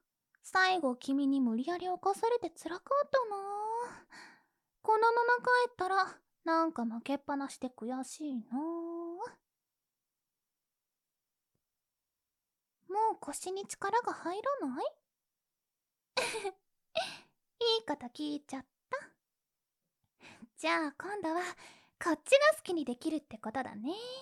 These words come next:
よーし、元気が出るダンス。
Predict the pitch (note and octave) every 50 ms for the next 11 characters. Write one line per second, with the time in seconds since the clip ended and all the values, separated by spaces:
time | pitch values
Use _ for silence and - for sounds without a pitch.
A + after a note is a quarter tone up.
0 | - - _ _ _ _ - E5 - C6+ C6+ C6+ - _ _ _ _ _ _ _
1 | _ _ _ _ _ _ _ G#4 G4 D4 B3+ B3+ C4 C#4 D#4+ G#4+ B4 - - -
2 | - - _ _ _ _ _ _ _ - G#4 G#4+ G#4+ A4 A#4 A4+ - F4+ F4+ D4
3 | B3+ B3 B3 E4+ F#4+ F4+ D#4+ C#4 - D4 G4+ C5+ E5 F5+ -